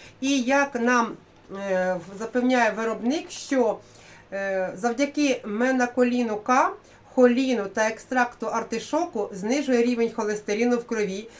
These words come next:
позитивно впливає на ліпідний баланс організму та підтримує нормальне функціонування печінки. Рекомендується особам, які мають високий рівень холестерину.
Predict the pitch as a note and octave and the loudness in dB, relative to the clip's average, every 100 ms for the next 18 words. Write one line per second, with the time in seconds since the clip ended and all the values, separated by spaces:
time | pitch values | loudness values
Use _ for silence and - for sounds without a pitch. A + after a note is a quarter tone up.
0 | - A#3+ A#3+ C4 C#4+ C#4 B3+ A#3+ - A#3+ | -8 -2 0 0 0 2 2 0 -2 0
1 | A#3+ B3 A3+ G#3 G#3+ G#3 A3+ A#3 B3+ G#3+ | 2 2 0 0 -2 -2 -6 -6 -6 -2
2 | G#3 G#3 G3+ G3+ A#3 A#3 G3+ G#3 G#3 B3+ | -2 0 2 2 0 -2 -4 -4 -2 -2
3 | C#4 D4+ - - - A#3 A#3 A#3+ B3 A#3+ | -2 -4 -6 -8 -4 -4 -4 -2 0 0
4 | A3+ G#3+ G#3 G#3+ G3+ G3 - G#3 G#3 G#3 | 0 -2 -2 0 -2 -4 -6 -8 -6 -6
5 | G3+ G3 G3 A3 C#4+ C#4 C4 - B3+ - | -4 -4 -2 0 2 0 -2 -4 -6 -6
6 | G#3 F#3 F3 F3 F3 E3+ - _ _ - | -6 -4 -4 -4 -6 -6 -14 _ _ -20
7 | _ _ _ - - A3 A3+ A#3 A#3 A#3+ | _ _ _ -20 -10 -6 0 2 2 2
8 | A#3 A3+ G#3 G3+ G3 C4+ C#4+ B3 A#3 G#3 | 0 0 -2 -4 -4 -4 0 -2 -2 -2
9 | A3 B3 A#3 G#3 B3+ B3 G#3 A3 A3 - | 0 0 -2 -6 -6 -4 -4 -4 -6 -4
10 | A3+ A#3 A#3 G3+ F#3 E3+ E3+ | -2 -2 -4 -6 -4 -2 -4